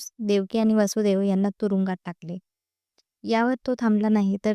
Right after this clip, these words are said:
त्याने देवकी आणि वासुदेव यांच्या सात मुलांचा क्रूरपणे वध केला. देवीच्या आठव्या अपत्याची जन्माची वेळ जवळ आली आणि अचानक चमत्कार झाला. आकाशात विजा चमकू लागल्या.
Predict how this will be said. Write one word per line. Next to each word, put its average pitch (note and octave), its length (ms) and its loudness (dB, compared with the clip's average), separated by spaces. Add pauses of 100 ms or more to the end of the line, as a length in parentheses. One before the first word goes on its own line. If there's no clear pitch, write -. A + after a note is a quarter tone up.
त्याने G#3+ 200 2
देवकी G3+ 440 -2
आणि G#3+ 200 2
वासुदेव G3+ 480 0
यांच्या G3 380 0
सात A3+ 380 -6
मुलांचा G3+ 500 2 (120)
क्रूरपणे G#3+ 480 0
वध G3 280 -2
केला. F3+ 260 -8 (1400)
देवीच्या G#3 560 2
आठव्या G#3 380 -4
अपत्याची G#3 840 -4 (460)
जन्माची G#3+ 520 2
वेळ G#3+ 200 2 (100)
जवळ G#3 240 0
आली G3 400 0
आणि G#3+ 260 2
अचानक G#3 340 -2 (100)
चमत्कार F#3+ 420 -4
झाला. G3 260 -2 (1800)
आकाशात A3 440 -2
विजा A3 240 4
चमकू G#3+ 340 2
लागल्या. F#3 300 -2